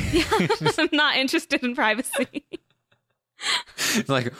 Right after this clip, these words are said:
Speaker 2: why wouldn't you just be talking about all of these things? It doesn't make any sense to me. Um, but I mean, I, I, I think it's an interesting contrast from, like, I mean, I just talked to, to Netta, who is sort of similar to me in that, like, she,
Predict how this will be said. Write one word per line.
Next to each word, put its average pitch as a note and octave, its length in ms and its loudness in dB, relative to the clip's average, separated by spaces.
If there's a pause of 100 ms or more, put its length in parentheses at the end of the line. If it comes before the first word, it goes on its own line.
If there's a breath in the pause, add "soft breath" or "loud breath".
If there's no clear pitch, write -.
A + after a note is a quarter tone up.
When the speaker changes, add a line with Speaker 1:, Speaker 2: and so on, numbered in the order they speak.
(120 loud breath)
Speaker 2:
why C3 320 4
wouldn't D#3+ 320 0
you D3 160 0
just C3 260 -2
be C#3+ 300 2
talking C3+ 500 0
about B2 220 2
all A2+ 260 2
of A#2 140 -2
these A#2+ 240 0
things? C3 400 0
It A2+ 140 0
doesn't B2+ 260 0
make B2 240 0
any A#2+ 160 0
sense C#3+ 320 -2
to B2 120 -2
me. F#2+ 280 0 (320 loud breath)
Um, G#2+ 640 0 (220)
but C#3+ 240 0
I C#3+ 120 0
mean, D3+ 240 0
I, A#2 240 -2
I, E3 380 0
I E3+ 120 0
think G3 200 -2
it's G3 140 0
an E3+ 100 -2
interesting E3 460 0
contrast C#3 580 0
from, A#2+ 200 -2
like, A2 280 0
I A#2+ 60 -2
mean, A#2 160 0
I G#2+ 120 2
just G#2 280 -2
talked - 520 -4
to, G2+ 500 2
to - 180 -2
Netta, F2+ 360 2
who G2+ 180 0
is G2 180 -2
sort A2+ 340 -2
of F#2+ 80 -4
similar G2 360 0
to - 120 -4
me E3+ 220 0
in G#2 80 -4
that, F#2 120 -2
like, F#2 160 0
she, A#2 320 -2